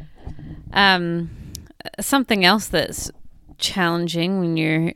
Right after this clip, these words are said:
you're journeying with, um, mental health and struggles with mental health is, um, is being a,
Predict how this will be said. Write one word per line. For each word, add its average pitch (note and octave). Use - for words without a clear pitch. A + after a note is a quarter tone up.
you're E3+
journeying E3+
with, E3
um, D#3+
mental E3+
health E3
and E3
struggles E3
with E3
mental D#3+
health E3
is, E3
um, D3+
is E3
being E3
a, D#3+